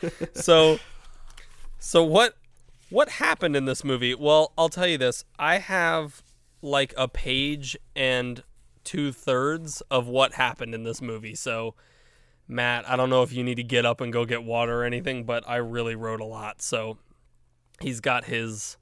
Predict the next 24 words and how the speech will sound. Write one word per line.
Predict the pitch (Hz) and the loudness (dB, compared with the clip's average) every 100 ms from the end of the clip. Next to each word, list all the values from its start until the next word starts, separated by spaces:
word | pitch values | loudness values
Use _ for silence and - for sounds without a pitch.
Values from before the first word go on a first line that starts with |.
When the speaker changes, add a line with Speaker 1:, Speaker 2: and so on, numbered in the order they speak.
| _ | _
Speaker 2:
orange | 120 113 131 185 202 196 | -6 -4 -2 -4 -8 -10
juice. | 233 247 247 - - - | -10 -10 -12 -16 -12 -4
Oh, | 113 | -4
is | 107 170 | -4 -8
it | 113 | -8
beer? | 113 120 - | -6 -6 -6
Is | 135 | -8
it | 135 | -6
sweet | - 131 135 - | -8 -4 -6 -4
tea? | 143 165 208 _ | -4 -4 -8 _
Speaker 1:
Our | - 117 | -8 -4
listeners | 113 113 110 113 - | -4 -6 -8 -8 -8
may | 117 | -6
never | 113 110 110 | -6 -8 -8
know. | 107 110 _ - | -8 -10 _ -14
It's | 120 | -14
beer. | - 104 - - _ _ - | -12 -14 -14 -20 _ _ -20
It's | - | -8
got | 123 | -8
an | 101 | -6
orange | 107 107 | -6 -2
in | 135 | 6
it. | |
Speaker 2:
Orange. | 208 160 - - | 8 8 4 -4